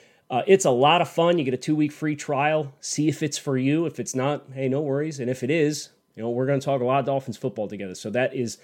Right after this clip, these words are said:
text Dolphins to three oh five, four one nine, three nine two four to sign up for Subtext. Let's talk some ball. Bergeron, um,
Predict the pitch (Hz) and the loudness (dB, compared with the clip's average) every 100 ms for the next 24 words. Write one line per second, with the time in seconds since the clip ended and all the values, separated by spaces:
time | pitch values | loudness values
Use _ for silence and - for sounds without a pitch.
0 | - _ _ _ - 185 160 - - 135 | -20 _ _ _ 0 2 2 -2 -10 -6
1 | 113 170 - 117 104 - 131 - - 143 | 2 2 2 -4 -6 -2 -4 -4 -8 -4
2 | 190 180 247 - 117 110 139 - - - | 4 4 4 2 0 0 -4 -10 -20 -8
3 | 143 175 165 120 147 147 120 107 117 131 | -2 -2 -2 0 2 2 0 -2 -6 -8
4 | _ _ _ - - 143 175 165 143 135 | _ _ _ -18 -4 0 2 2 2 2
5 | 135 - 123 - 113 120 113 - 107 98 | 0 -2 -4 -4 -8 -8 -10 -12 -12 -12
6 | - - 160 147 - 127 127 - _ _ | -14 -6 -4 -2 -2 -2 -4 -14 _ _
7 | _ _ - 135 - 160 - 151 - - | _ _ -12 -8 -6 -6 -6 -6 -6 -10
8 | _ _ _ _ _ _ - _ _ _ | _ _ _ _ _ _ -20 _ _ _
9 | _ _ _ _ _ _ _ _ _ _ | _ _ _ _ _ _ _ _ _ _
10 | _ _ _ - 233 262 170 143 131 147 | _ _ _ 6 6 6 4 6 6 2
11 | 143 - - 139 135 135 127 120 | -2 -14 -6 0 4 4 2 -2